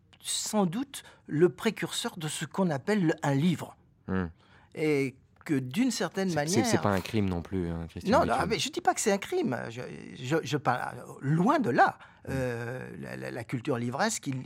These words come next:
Speaker 1: il faut, euh, euh, il faut lui, euh,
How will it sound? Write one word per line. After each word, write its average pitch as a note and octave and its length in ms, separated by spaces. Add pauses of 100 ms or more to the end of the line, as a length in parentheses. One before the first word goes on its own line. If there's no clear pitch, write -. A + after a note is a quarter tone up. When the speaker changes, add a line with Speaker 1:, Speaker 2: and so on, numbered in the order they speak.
Speaker 1:
il C3+ 180
faut, F3+ 420
euh, A#2+ 300 (300)
euh, - 240 (380)
il B2+ 100
faut E3 280
lui, B2 500 (400)
euh, - 20